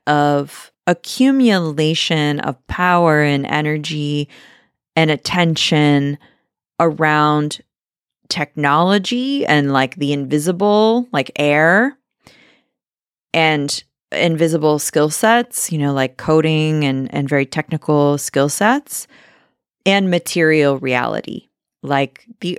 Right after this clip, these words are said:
earth, like farming, like agriculture, like land. So there's going to be power accumulating, or if you need or want to progress or grow,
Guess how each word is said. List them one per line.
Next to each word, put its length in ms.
earth, 440
like 180
farming, 800
like 320
agriculture, 1040
like 240
land. 680
So 220
there's 240
going 380
to 180
be 580
power 640
accumulating, 1080
or 420
if 400
you 720
need 800
or 160
want 600
to 680
progress 920
or 160
grow, 760